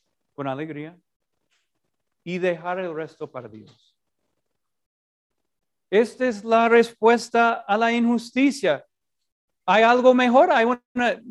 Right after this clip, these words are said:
mi pregunta es esto. ¿Hay, hay una respuesta a la injusticia mejor? Si tienen ustedes una mejor idea, tal vez deben escribir un libro de la Biblia. <laughs>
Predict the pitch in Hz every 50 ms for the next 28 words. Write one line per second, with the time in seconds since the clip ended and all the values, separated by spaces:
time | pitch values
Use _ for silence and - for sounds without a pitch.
0 | 226 262 247 196 185 190 202 220 190 220 208 196 214 220 208 208 208 302 294 -
1 | - 170 - - 185 180 185 190 196 - - 180 185 196 214 220 214 214 202 208
2 | 202 208 - 190 202 208 208 - - 226 226 220 214 - - - 202 185 185 185
3 | 185 185 196 190 190 202 170 - _ 214 214 202 220 208 196 196 170 160 185 208
4 | 285 427 370 _ _ _ _ _ _ _ _ _ _ _ _ _ _ _ _ _
5 | _ _ _ _ _ _ _ _ _ _ _ _ _ _ _ _ _ - 214 208
6 | 196 - _ - 240 254 294 330 359 330 294 254 226 - - - 226 240 254 254
7 | 233 - 233 226 226 226 254 247 233 214 208 196 196 190 175 - 214 220 208 196
8 | 185 185 202 254 311 277 226 - 220 208 208 208 214 220 214 - 160 143 170 170
9 | 175 180 175 165 - _ - 156 147 156 160 156 151 147 147 139 139 135 131 135
10 | 127 127 120 117 117 120 120 - - _ _ _ _ _ _ _ _ _ _ _
11 | _ _ _ - - _ _ _